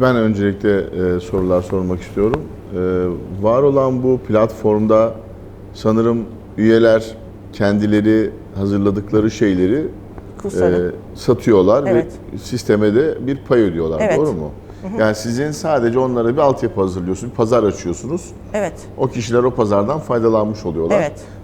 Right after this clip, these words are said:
Speaker 1: Dolayısıyla sizin bir eğitim, işte sorular, içerikler hazırlama yükümlülüğünüz
Speaker 2: Yok, kullanıcı tarafından hazırlanıyor. Biz diğer platformlara göre bu içerikleri daha fazla sunuyoruz. Mesela,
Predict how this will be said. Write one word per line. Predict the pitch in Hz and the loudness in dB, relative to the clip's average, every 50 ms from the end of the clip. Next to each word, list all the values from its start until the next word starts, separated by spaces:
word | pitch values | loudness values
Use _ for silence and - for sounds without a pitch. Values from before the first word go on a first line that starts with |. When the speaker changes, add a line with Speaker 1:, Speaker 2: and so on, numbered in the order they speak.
| - | -2
Speaker 1:
Dolayısıyla | - 123 131 135 135 131 - 147 131 123 | 2 4 4 4 4 2 0 -2 -2 -4
sizin | - 123 123 131 135 131 127 | -4 -4 -4 -4 -2 -2 -2
bir | 131 123 - | -2 -2 0
eğitim, | 101 120 120 113 110 - 127 117 | 0 0 0 0 -2 -6 -8 -6
işte | 113 113 | -6 -6
sorular, | 104 - - 123 117 117 120 117 113 113 110 110 113 - - - - - - - - - - | -6 -2 2 2 4 4 4 4 4 4 2 0 -2 -6 -14 -16 -18 -18 -18 -18 -16 -12 -10
içerikler | - - - 127 117 113 - - 123 120 | -4 0 2 2 2 2 2 0 2 2
hazırlama | 113 113 110 113 113 113 113 113 113 | 2 2 2 2 2 2 2 0 -2
yükümlülüğünüz | 110 - 123 110 110 107 104 101 101 104 120 160 170 - - - - - - - - | -2 -2 -2 -2 -2 0 0 0 0 0 -2 -4 -4 -6 -10 -16 -18 -18 -18 -10 -4
Speaker 2:
Yok, | 233 262 254 208 202 - - | 0 0 2 0 0 -4 -10
kullanıcı | - 254 233 262 277 285 285 277 | -10 -4 -2 0 0 0 -2 -2
tarafından | - 285 269 269 277 285 277 | 0 0 0 0 0 -2 -4
hazırlanıyor. | 262 254 208 208 208 190 185 185 180 214 269 302 - - - - - - | -4 -2 -2 -2 -2 -2 -2 -2 -2 -2 -4 -4 -6 -10 -18 -14 -8 -6
Biz | 254 240 214 | -6 -4 -2
diğer | 226 269 269 277 | -2 -2 -2 -2
platformlara | 269 - - 262 247 254 - - 262 254 254 254 | -2 -2 0 0 0 -2 -2 -4 -4 -2 -2 0
göre | 233 247 277 254 208 175 185 202 | 0 0 -2 -2 -2 -4 -6 -4
bu | 214 247 | -4 -6
içerikleri | 240 - 240 202 202 254 262 240 | -6 -6 -6 -6 -4 -2 -2 0
daha | 254 240 254 | 0 0 0
fazla | - 240 202 - - | -2 -4 -4 -4 -6
sunuyoruz. | 185 185 175 - | -8 -8 -4 -2
Mesela, | 180 175 | -2 -4